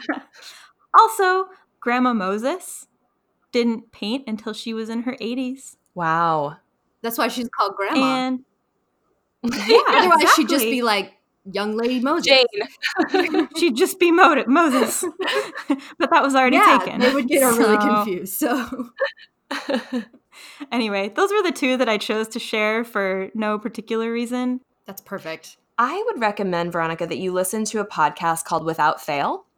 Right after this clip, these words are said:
Speaker 2: It's a podcast by Alex Blumberg. So he was a, he was a This American Life contributor and then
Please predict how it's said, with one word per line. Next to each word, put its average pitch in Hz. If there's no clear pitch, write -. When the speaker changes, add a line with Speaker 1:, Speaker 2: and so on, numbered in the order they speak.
Speaker 2:
It's 208
a 233
podcast 262
by 226
Alex 180
Blumberg. 175
So -
he 196
was 190
a, 170
he 196
was 175
a 175
This 160
American 156
Life 175
contributor 170
and 165
then 156